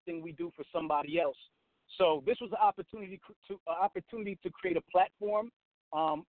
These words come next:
for those people who have been contributing, um, to the trucking industry, which is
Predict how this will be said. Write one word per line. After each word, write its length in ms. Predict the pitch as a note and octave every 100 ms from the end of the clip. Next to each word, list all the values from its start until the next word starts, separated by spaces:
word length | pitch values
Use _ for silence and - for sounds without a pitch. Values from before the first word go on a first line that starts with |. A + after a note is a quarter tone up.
| -
for 100 | D#3+
those 260 | F3+ F#3+ -
people 320 | - G3+ G3 F3
who 180 | F3+
have 220 | E3+ D#3+ C3+
been 160 | D#3
contributing, 680 | - D3 - G#3+ G#3 G#3 A3 - _ _ -
um, 320 | D4 D4 D3 - -
to 160 | A#3
the 100 | A3
trucking 340 | G#3 A3+ - G#3+
industry, 380 | G#3+ G#3+ - G3
which 160 | F3 -
is 160 | F#3+ F#3